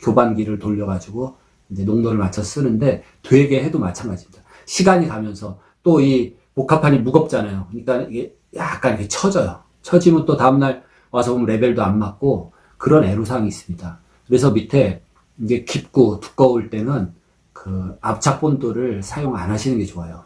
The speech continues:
다시 미장을 하고 그렇게 하는 게 좋습니다. 그래서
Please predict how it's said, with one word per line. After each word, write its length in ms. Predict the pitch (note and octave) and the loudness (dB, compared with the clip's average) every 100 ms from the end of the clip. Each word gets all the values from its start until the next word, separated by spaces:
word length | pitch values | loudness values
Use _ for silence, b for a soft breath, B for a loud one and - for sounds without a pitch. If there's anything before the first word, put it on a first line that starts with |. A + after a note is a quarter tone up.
| _ | _
다시 300 | - - F#2 | -18 -10 -10
미장을 420 | F2 F2+ F2 E2+ | -10 -10 -12 -12
하고 400 | G2 F2+ G2 - | -16 -12 -12 -12
그렇게 160 | _ - | _ -10
하는 160 | B2 G#2+ | -6 -6
게 60 | |
좋습니다. 640 | F#2 F#2+ - F2 F2 F2+ - b b b | -8 -12 -10 -10 -10 -16 -18 b b b
그래서 480 | b D3 D3+ A2 - | b 6 6 4 0